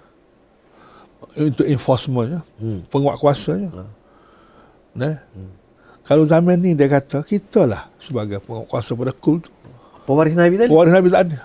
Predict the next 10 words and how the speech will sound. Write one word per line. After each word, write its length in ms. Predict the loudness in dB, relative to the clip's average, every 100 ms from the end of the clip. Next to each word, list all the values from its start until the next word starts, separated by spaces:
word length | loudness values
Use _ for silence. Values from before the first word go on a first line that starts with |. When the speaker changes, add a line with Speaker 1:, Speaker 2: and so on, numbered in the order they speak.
| -14
Speaker 2:
Hmm. 80 | -4
Speaker 1:
Amal 220 | 0 2
terkejut 400 | 4 2 2 -4
akhirnya. 320 | -8 -12 -16 -10
Speaker 2:
Ya 200 | -8 -8 -10
Allah. 240 | -20 -20 -20 -20 -20 _ _ _
Speaker 1:
Terkejut 340 | 0 2 2 -4
depan 280 | -8 -8 -10
aku. 120 | -10 -2
Kuasa, 300 | -2 2